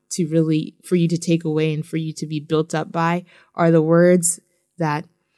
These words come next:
no matter how imperfect you feel and no matter how imperfect your relationship with God is, because sometimes it will be that way. I always feel like I'm not praying enough, I'm not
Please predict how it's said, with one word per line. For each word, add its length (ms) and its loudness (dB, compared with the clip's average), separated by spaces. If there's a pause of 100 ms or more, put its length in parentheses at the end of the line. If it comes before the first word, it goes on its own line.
(140)
no 80 0
matter 200 4
how 180 4
imperfect 600 2
you 80 -2
feel 440 4
and 100 4
no 60 2
matter 220 4
how 100 4
imperfect 420 -2
your 160 6
relationship 480 2
with 180 2
God 260 4
is, 160 6
because 260 -2
sometimes 360 2
it 100 0
will 180 2
be 140 -2
that 220 -8
way. 80 -6
I 100 -2
always 260 2
feel 240 -2
like 220 -4
I'm 100 -6
not 180 -6
praying 340 -4
enough, 240 -10
I'm 120 -10
not 220 -12